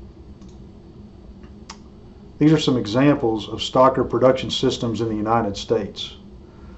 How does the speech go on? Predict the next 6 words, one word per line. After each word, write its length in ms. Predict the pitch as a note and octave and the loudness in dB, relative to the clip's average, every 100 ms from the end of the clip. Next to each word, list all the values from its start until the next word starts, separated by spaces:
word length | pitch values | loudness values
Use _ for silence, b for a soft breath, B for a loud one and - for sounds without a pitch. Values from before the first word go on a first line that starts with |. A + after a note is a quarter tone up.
| B B B B - G#2 | B B B B -18 -6
The 360 | A2 G#2 G#2 | -2 0 0
winter 580 | G#2 G#2 - A#2+ B2+ D3+ | 0 -2 -4 0 4 6
wheat 240 | B2 D3+ C#3 | 8 6 8
grazing 380 | D3 D3+ C3 | 8 8 6
enterprise, 800 | C3+ D3 D3 C#3+ C#3+ C#3 C#3 - - - | 2 0 2 2 2 0 0 -6 -12 -12
uh, 200 | A#2 G#2+ | -10 -8